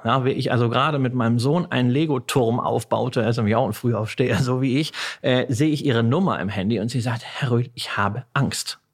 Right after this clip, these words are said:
Ja, ich habe Aktien gekauft, kurz vor dieser Krise, äh, ähm, und was ist jetzt? Was ist, das ist ja meine Altersvorsorge. So, und dann ging's einfach darum, dass man mal eine, mal eine Bestandsaufnahme macht. Was sind es für Aktien? Kam dann raus, das sind diese ganzen Technologie-Plattform-Aktien, wo die Dame sich auch wirklich mit auskennt.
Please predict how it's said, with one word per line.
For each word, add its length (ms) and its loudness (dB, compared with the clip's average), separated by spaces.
Ja, 200 2
ich 140 -6
habe 240 -2
Aktien 320 0
gekauft, 480 -2
kurz 320 -2
vor 220 0
dieser 240 0
Krise, 460 0
äh, 380 0
ähm, 260 0
und 220 0
was 180 0
ist 200 -2
jetzt? 220 0
Was 160 0
ist, 320 -6
das 140 2
ist 160 0
ja 140 2
meine 320 0
Altersvorsorge. 760 -2
So, 140 -4
und 140 -4
dann 120 0
ging's 220 0
einfach 300 0
darum, 320 2
dass 160 0
man 100 4
mal 160 2
eine, 340 0
mal 140 2
eine 120 2
Bestandsaufnahme 800 0
macht. 340 -2
Was 220 0
sind 220 2
es 40 -10
für 160 -4
Aktien? 360 0
Kam 180 0
dann 100 2
raus, 300 0
das 160 -2
sind 160 -2
diese 180 -4
ganzen 320 -2
Technologie-Plattform-Aktien, 1400 -2
wo 60 -6
die 100 -12
Dame 260 -8
sich 220 -4
auch 120 -4
wirklich 240 -8
mit 200 0
auskennt. 440 0